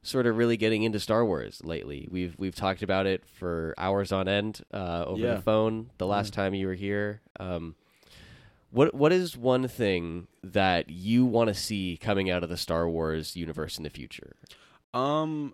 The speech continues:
Speaker 2: phew.
Speaker 1: Not necessarily related to, like,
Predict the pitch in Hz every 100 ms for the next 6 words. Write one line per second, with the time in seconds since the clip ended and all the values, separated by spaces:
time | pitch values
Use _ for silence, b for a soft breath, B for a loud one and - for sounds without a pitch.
0 | - - - 143 120 90 85 _ - 135
1 | 143 151 151 135 127 117 113 104 98 95
2 | 98 95 90 101 90 85 -